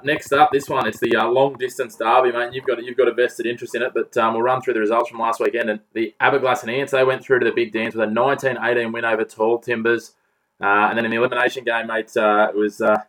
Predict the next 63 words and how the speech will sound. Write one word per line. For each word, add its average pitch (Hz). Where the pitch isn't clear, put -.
your 107
brother 127
running 127
around 123
with 117
the 110
Gloucester -
boys. 110
They've 110
got 120
a 117
deep 127
squad, 123
that 117
one. 120
Uh, 113
they 120
won 113
sixteen 120
eight 120
over 110
Morisset, 113
and 107
they'll 117
now 110
quarter -
past -
one 113
on 101
Saturday 120
take 123
on 120
Tall 117
Timbers. 117
Uh, 104
Tall 135
Timbers 131
will 107
be 107
glad 110
they 113
don't 110
have 107
to 110
go 107
all 107
the 107
way 107
to 104
Gloucester 113
for -
this 104
one. 110
There's 110
been 151
some 113
road 120
trips 135
in 110
that 107
C 123
grade, 117
Colin. 104